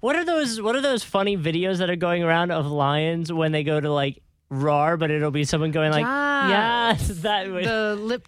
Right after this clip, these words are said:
Speaker 2: dub, lip dub
Speaker 1: Bad lip
Speaker 2: smash?
Speaker 1: dub smash or
Speaker 2: Ad
Speaker 1: something
Speaker 2: lib?
Speaker 1: like that?
Speaker 2: Yeah, something.
Speaker 1: So, eh, that's what it gave me the vibe of, and that's what I was
Speaker 2: Mm.
Speaker 1: thinking of. And I was like, "Uh,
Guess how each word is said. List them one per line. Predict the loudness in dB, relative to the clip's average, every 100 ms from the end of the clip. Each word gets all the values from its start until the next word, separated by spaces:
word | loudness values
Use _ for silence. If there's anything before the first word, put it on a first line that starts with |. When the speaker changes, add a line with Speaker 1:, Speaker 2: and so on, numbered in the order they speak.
| -6
Speaker 2:
dub, | -4 -4 -6
lip | -6 -6 -6 _ _ _ _ _ _ _ _ -8
dub |
Speaker 1:
Bad | 0 2 2
lip |
Speaker 2:
smash? | 0 0 -2 -6 -8 -2
Speaker 1:
dub | -2 -2
smash | 0 0 2
or | 0
Speaker 2:
Ad |
Speaker 1:
something | -2 -2 -2
Speaker 2:
lib? |
Speaker 1:
like | 0
that? | 0 -2 -4
Speaker 2:
Yeah, | -4 -2 -4 -6
something. | -12 -12 -10 -12 -4
Speaker 1:
So, | 0 0 -2
eh, | -4
that's | 0 0 0
what | -2
it | -2 -2
gave | -2 0
me | 0
the | 0
vibe | 0 0
of, | -4
and | -6 -6
that's | -6 -2
what | -2
I |
was | -2 -2
Speaker 2:
Mm. |
Speaker 1:
thinking | -2 -2 0
of. | -2 -4
And | -10 -20 -20 -10
I | -6
was | -6
like, |
"Uh, | -4